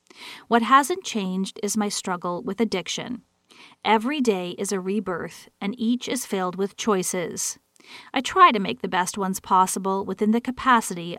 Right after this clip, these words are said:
I have in each moment, accepting myself and trying to live by the motto inscribed on the A A chip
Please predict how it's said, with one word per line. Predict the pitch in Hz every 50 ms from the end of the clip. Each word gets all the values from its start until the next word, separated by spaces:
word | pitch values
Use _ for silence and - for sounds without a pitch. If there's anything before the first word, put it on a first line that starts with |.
| - -
I | 202
have | 185 185 202 180 170 170 175 -
in | 196 202
each | 190 190 - - 220
moment, | 220 202 190 180 180 - - - - - - - - - - -
accepting | - 226 - - 269 247 247 - 202 185
myself | 175 151 180 - - - - - - - - - _ _
and | 202 202
trying | 202 - 214 202 190 196 214 233
to | - 269 262
live | 220 196 190 185 180 -
by | - 190 196
the | 208 208
motto | 202 185 175 175 175 180 180 175
inscribed | - 190 196 - - - 214 202 202 202 208 220 - -
on | - 214 214
the | 208 - -
A | - 226
A | 262 - - 247 240
chip | 233 - - 202 170 147 -